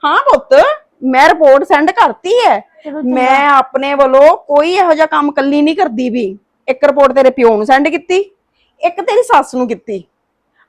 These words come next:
Speaker 1: ਅਰਜਨ ਦੇ ਕਰਦੀ ਪਈ ਸੀ ਤਾਂ ਉਹ ਗੋਲ ਗੋਲ ਚੱਕਰ ਜਿਹਾ ਚੱਲੀ ਗਿਆ, ਉਹ ਨਹੀਂ
Speaker 2: ਅੱਛਾ,
Speaker 1: ਚੱਲਿਆ।
Speaker 2: ਪ੍ਰੋਬਲਮ ਹੋਣੀ।
Speaker 1: ਹਾਂ, ਉਹ ਨਹੀਂ ਮੇਰੇ ਲੱਗੋ ਪਹੁੰਚੀ ਹੋਣੀ।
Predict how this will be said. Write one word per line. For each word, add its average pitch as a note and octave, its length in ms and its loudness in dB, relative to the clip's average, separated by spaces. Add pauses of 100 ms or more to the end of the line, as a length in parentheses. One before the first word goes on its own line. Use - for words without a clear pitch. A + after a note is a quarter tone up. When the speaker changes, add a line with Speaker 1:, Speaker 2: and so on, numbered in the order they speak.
(140)
Speaker 1:
ਅਰਜਨ D#4 280 0
ਦੇ F#4 80 2
ਕਰਦੀ E4 280 -2
ਪਈ F4 140 -4
ਸੀ F4+ 120 -6
ਤਾਂ F4+ 140 2
ਉਹ E4+ 100 2
ਗੋਲ C#4 220 4
ਗੋਲ C4+ 160 4
ਚੱਕਰ D4 340 -4
ਜਿਹਾ D#4 120 2
ਚੱਲੀ B3 280 -2
ਗਿਆ, D4+ 140 4
ਉਹ D4 240 2
ਨਹੀਂ D4+ 120 0
Speaker 2:
ਅੱਛਾ, B3+ 100 -2
Speaker 1:
ਚੱਲਿਆ। A3 260 0
Speaker 2:
ਪ੍ਰੋਬਲਮ B3 380 -12
ਹੋਣੀ। A#3+ 320 -18
Speaker 1:
ਹਾਂ, G#3 220 0
ਉਹ C#4+ 320 2
ਨਹੀਂ F4+ 120 0
ਮੇਰੇ C4 320 0
ਲੱਗੋ A#3 420 -6
ਪਹੁੰਚੀ A#3+ 500 -6
ਹੋਣੀ। G#3+ 260 -4